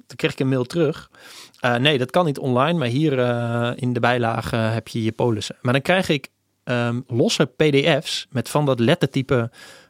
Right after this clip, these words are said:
wat uit een, eh, typemachine komt. Courier New.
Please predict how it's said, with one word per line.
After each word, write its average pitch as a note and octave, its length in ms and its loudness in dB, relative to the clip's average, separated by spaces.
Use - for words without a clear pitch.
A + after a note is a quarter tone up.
wat B2 220 0
uit A#2+ 160 -2
een, A#2 300 0
eh, A2 160 0
typemachine B2 560 0
komt. - 440 -6
Courier C3 500 4
New. C#3 300 4